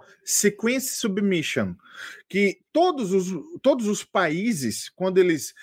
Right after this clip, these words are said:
fazem o processo de identificação, confirmação, eles sequenciam o material genético e eles submetem para o pessoal do N C B I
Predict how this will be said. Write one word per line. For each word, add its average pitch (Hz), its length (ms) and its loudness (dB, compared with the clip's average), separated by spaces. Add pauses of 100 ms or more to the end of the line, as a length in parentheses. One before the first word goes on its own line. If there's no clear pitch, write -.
(120)
fazem 202 460 -2
o 180 80 0
processo 151 460 -2
de 156 120 0
identificação, 151 880 0
confirmação, 151 760 -2
eles 170 180 -2
sequenciam 247 1080 0 (200)
o 147 120 -2
material 120 520 0
genético 120 580 -2 (220)
e 180 60 0
eles 208 200 2
submetem 202 840 -2 (300)
para 214 100 -2
o 214 80 0
pessoal 175 420 0
do 143 140 -2
N 123 160 -4
C 127 160 -4
B 120 320 2
I 220 60 -4